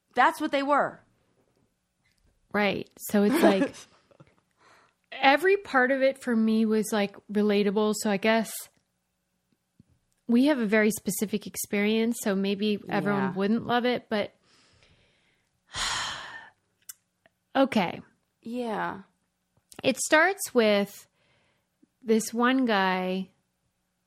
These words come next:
Speaker 2: with big teeth. Oh, his name, his
Speaker 1: Huh?
Speaker 2: code name was,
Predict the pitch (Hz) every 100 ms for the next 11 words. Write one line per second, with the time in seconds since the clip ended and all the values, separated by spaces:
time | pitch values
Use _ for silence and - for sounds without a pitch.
0 | _ _ _ _ - 214 - 233 202 -
1 | - 202 185 - 277 262 220 285 302 285
2 | 262 190 247 285 440 - - - 285 262
3 | 247 247 240 226 240 202